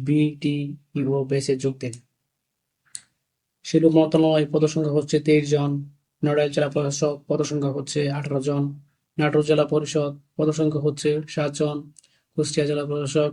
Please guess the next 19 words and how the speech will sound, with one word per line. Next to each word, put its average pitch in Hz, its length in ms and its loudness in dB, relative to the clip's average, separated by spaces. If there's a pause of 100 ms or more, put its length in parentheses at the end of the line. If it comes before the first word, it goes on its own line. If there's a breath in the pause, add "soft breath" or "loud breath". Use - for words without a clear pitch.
পদ 151 160 0
সংখ্যা 151 300 0
হচ্ছে 147 240 -2 (180)
সাত 147 200 0
জন। 131 160 -4 (2500)
বাংলাদেশ 151 380 6
বিমান 151 240 4
বাহিনী, 151 360 2 (480)
বাংলাদেশ 151 360 2
বিমান 156 260 2
বাহিনীতে 151 440 0
অফিসার 147 420 -4
ক্যাডেট 143 240 -2
হিসেবে 143 320 -4
যোগ 147 220 -6
দেন 143 200 -2 (460)
বিরানব্বই 147 560 4 (240)
বিএএফএ 151 640 2
কোর্স। 147 320 0